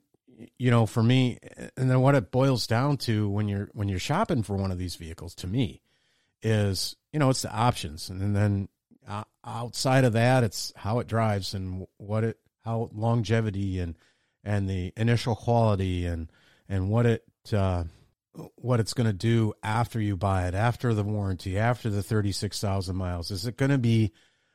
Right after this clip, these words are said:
a problem child, or am I just gonna be leasing it for thirty-nine months and I really don't, uh, care too much to worry about that kinda stuff because I'm not gonna keep the vehicle?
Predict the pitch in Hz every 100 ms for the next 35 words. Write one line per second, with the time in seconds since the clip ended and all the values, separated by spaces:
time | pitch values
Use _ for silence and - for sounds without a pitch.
0 | _ 120 - 110 98 107 131 131 - 127
1 | 127 131 131 120 101 101 101 107 110 104
2 | - 117 101 95 98 87 95 113 - 107
3 | 101 - - 98 90 - 117 107 98 98
4 | 95 98 101 - 90 92 104 98 87 98
5 | 92 - _ _ _ _ _ _ _ _
6 | _ 113 90 85 - 156 147 117 95 92
7 | - - - _ _ _ 107 117 180 135
8 | 92 95 90 - 82 - 98 90 - 92
9 | 90 - _ _ 101 92 110 92 95 98
10 | 95 - 78 - 101 90 82 78 98 85
11 | 78 -